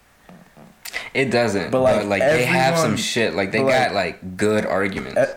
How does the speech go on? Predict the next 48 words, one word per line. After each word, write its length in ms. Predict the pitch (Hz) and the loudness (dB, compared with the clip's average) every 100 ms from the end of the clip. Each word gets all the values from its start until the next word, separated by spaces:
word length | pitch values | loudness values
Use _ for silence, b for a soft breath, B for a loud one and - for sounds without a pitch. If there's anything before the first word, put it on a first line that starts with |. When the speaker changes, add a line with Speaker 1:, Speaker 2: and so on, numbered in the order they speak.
| - | -2
Speaker 2:
everyone 640 | 131 151 156 156 165 156 | 0 2 0 -2 0 0
has 140 | 139 120 | 0 2
already, 340 | 123 120 117 | 2 2 0
like, 260 | 110 104 98 | 0 -2 -2
kinda 260 | 131 113 107 | -4 -4 -4
agreed 360 | 92 104 110 | -6 -6 -4
that 120 | 107 | -2
it's 160 | 101 92 | -2 -4
round, 400 | 92 98 104 107 | -4 -2 -2 -2
so 240 | - 92 95 | -2 -2 -2
even 240 | 160 180 | 0 0
if 140 | 151 | 0
it 80 | 117 | 0
is 260 | 127 107 87 | 2 2 2
Speaker 1:
<laughs> 140 | - | 0
Speaker 2:
flat, 400 | - 113 117 - | 0 0 0 -2
like, 220 | 104 98 87 B B B B B | -2 -2 -4 B B B B B
we 140 | 104 131 | -2 0
just 180 | 143 - | 0 0
gotta 220 | 143 131 | 2 2
run 380 | 104 110 127 127 | 2 0 0 0
with 140 | 117 | -4
the 80 | 104 | -4
round 400 | 95 120 156 139 | 0 0 -2 -4
thing. 280 | 104 90 85 | -4 -6 -8
Like, 260 | 92 92 90 | -8 -8 -6
you 80 | 120 | -8
can't, 480 | - 147 139 110 92 | -8 -4 -2 -2 -2
Speaker 1:
Oh, 80 | 80 | -4
God. 160 | - | -4
Speaker 2:
you 60 | 113 | -6
can't 380 | - 151 127 107 | -6 -4 -4 -4
just 240 | 101 - | -6 -6
switch 340 | - 123 117 120 | -6 -4 -2 0
up 280 | 143 95 B B - | 0 -2 B B -6
after, 340 | 98 - 95 - - - - - | -6 -4 -6 -8 -18 -20 -20 -12
like, 180 | 90 90 - - | -8 -6 -8 -12
how 160 | - | -6
many 240 | 113 127 139 | -2 -2 -2
years 260 | 143 143 135 | -2 -2 -6
you 60 | |
can't, 320 | - 139 - 147 | -8 -6 -6 -4
no, 160 | 139 113 | -2 0
Speaker 1:
But 160 | 120 | 0
Speaker 2:
you 40 | - | -2
can't 160 | 160 | -6
do 100 | 156 160 | -4 -4
that. 220 | 95 | -6